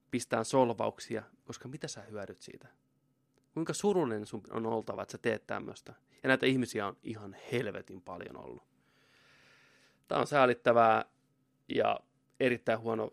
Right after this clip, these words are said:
tämmönen ilmiö, mikä yleensä johtuu, tai ei, niinku, t-, nyt johdu, mut tavallaan on tämmönen lieveilmiö tässä nörttikulttuurissa ollut alusta lähtien. Nyt nää,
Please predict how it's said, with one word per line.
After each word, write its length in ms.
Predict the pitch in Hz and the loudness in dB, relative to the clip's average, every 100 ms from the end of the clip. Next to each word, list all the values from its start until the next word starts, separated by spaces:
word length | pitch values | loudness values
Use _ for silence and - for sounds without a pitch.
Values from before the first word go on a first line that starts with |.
| _ | _
tämmönen 460 | 110 107 107 104 107 _ - - - _ _ _ _ _ _ _ _ - | -8 -4 -2 -4 -6 _ -20 -20 -20 _ _ _ _ _ _ _ _ -4
ilmiö, 420 | 127 117 110 104 | 0 0 -2 -2
mikä 240 | 107 127 123 - | -2 -6 -8 -10
yleensä 560 | - 135 131 123 123 - _ | -4 0 2 4 2 2 _
johtuu, 720 | 139 131 113 - 113 113 107 - _ _ _ _ _ _ _ _ _ _ _ _ _ _ _ _ _ - _ _ _ _ - | 0 2 2 -2 -6 -4 -8 -14 _ _ _ _ _ _ _ _ _ _ _ _ _ _ _ _ _ -20 _ _ _ _ -6
tai 180 | - 120 | -2 0
ei, 140 | 120 | 2
niinku, 320 | 117 113 117 - - - | 0 0 -2 -4 -8 -10
t-, 240 | 123 - - - - - - - - _ - | -10 -8 -12 -14 -20 -20 -20 -20 -20 _ -6
nyt 180 | 127 131 | -4 4
johdu, 340 | 156 139 123 | 6 8 4
mut 200 | 117 117 | 2 6
tavallaan 460 | 131 131 120 117 117 - - - - - - | 10 12 10 8 4 -4 -20 -20 -20 -20 -4
on 140 | 127 | 0
tämmönen 460 | 123 120 117 113 110 - | 2 2 2 0 -2 -6
lieveilmiö 760 | 120 123 117 113 110 107 107 104 | 2 6 6 4 2 -2 -4 -4
tässä 220 | 120 120 | -6 -2
nörttikulttuurissa 960 | 110 110 - - 107 - 110 - - | -2 -2 -10 -4 -4 -4 -8 -6 -4
ollut 220 | 117 113 120 | 0 2 4
alusta 300 | 123 - 135 | 2 2 4
lähtien. 420 | 127 - 123 113 | 4 4 2 2
Nyt 240 | 120 - _ - - - _ - | 2 -4 _ -20 -20 -20 _ -10
nää, 420 | 117 113 110 110 | -2 2 2 0